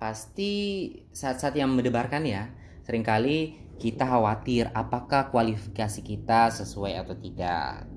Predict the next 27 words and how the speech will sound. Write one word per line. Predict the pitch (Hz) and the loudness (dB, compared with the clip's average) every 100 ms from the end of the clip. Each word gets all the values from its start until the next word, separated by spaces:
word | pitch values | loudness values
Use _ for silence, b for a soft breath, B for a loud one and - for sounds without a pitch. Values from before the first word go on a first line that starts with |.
| B B B - | B B B -10
Kemudian | - 107 104 127 | -4 -2 2 4
muncul | 127 113 127 | 6 4 0
pertanyaan, | 123 107 107 107 110 110 110 | -4 -2 -2 0 0 -2 -2
kira-kira | 120 113 127 135 156 | -4 -4 -2 0 0
apa | - 131 123 | -2 -4 -4
saja | 117 104 104 107 131 131 104 | -4 -4 -4 2 4 4 0
yang | 110 104 | -4 -4
akan | 80 101 - 131 | -4 -6 -2 -2
ditanyakan | 120 107 95 90 - 151 180 B B - | -2 -4 -6 -6 -4 -4 -4 B B -6
pada | 135 131 | -2 -2
saat | 127 135 127 | 0 -2 -2
interview. | 127 123 123 165 135 139 - - B B | 0 0 0 2 0 -2 -12 -20 B B
Pastinya | B 117 - 120 139 160 | B 0 2 2 2 0
semua | 160 139 135 143 - | 0 0 0 0 2
pelamar | 123 123 110 | 2 2 -2
kerja | 113 101 - 135 143 | -6 -6 2 4 6
berharap | 139 107 107 107 117 131 | 4 0 -4 -4 -4 -4
nih | 135 135 | -2 -2
ya, | |
teman-teman, | 127 110 110 131 151 B B B - - - | -4 -6 -4 -4 -4 B B B -20 -20 -12
lolos | - 107 110 123 170 190 - - - | 0 2 4 4 2 2 -6 -14 -20
sesi | - 113 110 120 | -12 -10 -4 -2
interview | 113 113 107 113 107 139 180 147 | -2 -4 -2 -2 0 2 0 0
dengan | 123 120 | 0 2
mudah. | 139 135 107 - - B B B | 0 0 0 -4 -14 B B B
Nah, | 120 123 | 2 2
jika | 120 123 | 2 2